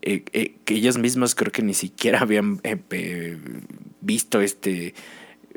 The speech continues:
eh, eh, es-, es-, eh, pues, pues sí, ¿no? <laughs> Hasta se me fueron las palabras. <laughs> Nadie había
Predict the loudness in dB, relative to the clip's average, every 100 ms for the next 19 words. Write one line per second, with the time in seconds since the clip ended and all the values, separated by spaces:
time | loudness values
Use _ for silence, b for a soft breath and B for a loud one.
0 | -18 -16 -2 0 2 0 0 -2 -2 -4
1 | -6 -18 _ -2 -2 -4 -8 -6 -2 0
2 | 2 0 -2 -2 -2 -8 -6 -4 -4 -6
3 | -2 0 0 -2 2 2 4 0 0 -4
4 | -2 -6 -4 -4 -4 -10 -10 -14 -14 -10
5 | -10 -8 -10 -12 -16 -20 -20 -20 _ _
6 | 2 6 8 8 8 8 8 6 6 2